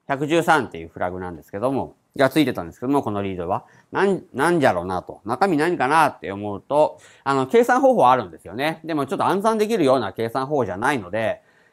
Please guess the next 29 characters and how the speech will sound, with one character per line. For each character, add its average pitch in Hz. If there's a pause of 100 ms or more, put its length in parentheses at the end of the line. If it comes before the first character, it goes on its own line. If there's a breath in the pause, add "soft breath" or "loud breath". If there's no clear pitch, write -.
え 113
ー、 104
ブ 135
ロ 214
ー -
ド 175
の 104 (500)
サ 135
イ 127
ト 117
に、 113
GitHub 165
の 123
ブ 110
ロ 151
ー -
ド 135
の 90
場 98
所 107
に、 117 (280)
え 113
ー、 113
サ 135
ム 180
フ 214
ラ 208
グ 135
の 98